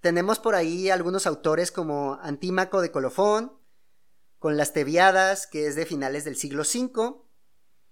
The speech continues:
Eh, trató un poquito de innovaciones, aunque, mm, aunque Homero era muy conocido, su estilo pertenecía a un mundo que ya estaba desapareciendo.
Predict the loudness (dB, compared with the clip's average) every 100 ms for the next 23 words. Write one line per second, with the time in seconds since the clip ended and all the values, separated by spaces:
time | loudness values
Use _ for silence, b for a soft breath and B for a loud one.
0 | -20 -16 -4 -2 0 0 0 -2 -4 0
1 | 2 2 2 0 2 2 2 2 2 0
2 | -4 -18 b b b b b 8 8 6
3 | 4 4 0 -8 -20 -20 -20 -20 -20 -20
4 | -20 -20 -12 -10 -8 -8 -10 -12 -4 -2
5 | 0 0 2 2 4 4 2 0 -2 -2
6 | 0 0 0 0 -2 -6 -20 -20 -20 -20
7 | -20 -20 -20 -20 -20 -8 -2 2 2 2
8 | -6 0 4 4 4 -2 -2 -2 -2 0
9 | 2 2 2 -2 -2 -2 -4 -2 -2 -2
10 | -4 -4 0 0 0 0 0 0 -4 -6
11 | -6 -2 -2 -2